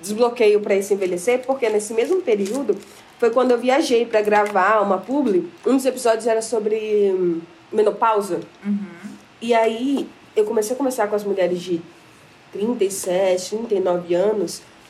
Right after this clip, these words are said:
Speaker 1: e eu fiquei chocada, assim, de, "Ah, eu tenho que começar a me preparar para isso, então?"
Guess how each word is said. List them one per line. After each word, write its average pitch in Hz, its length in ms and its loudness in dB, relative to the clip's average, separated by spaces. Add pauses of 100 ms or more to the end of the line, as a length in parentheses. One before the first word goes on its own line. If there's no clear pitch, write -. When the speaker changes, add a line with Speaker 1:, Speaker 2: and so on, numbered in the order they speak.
(180)
Speaker 1:
e 220 60 0
eu 214 60 2
fiquei 233 180 -2
chocada, 269 480 -2
assim, 226 260 -6
de, 208 160 -10
"Ah, 415 280 0 (280)
eu - 80 2
tenho 415 140 4
que - 60 -2
começar 190 220 0
a - 20 2
me 254 80 -2
preparar 202 400 -2
para 165 160 -6
isso, 202 340 -4
então?" 202 380 -2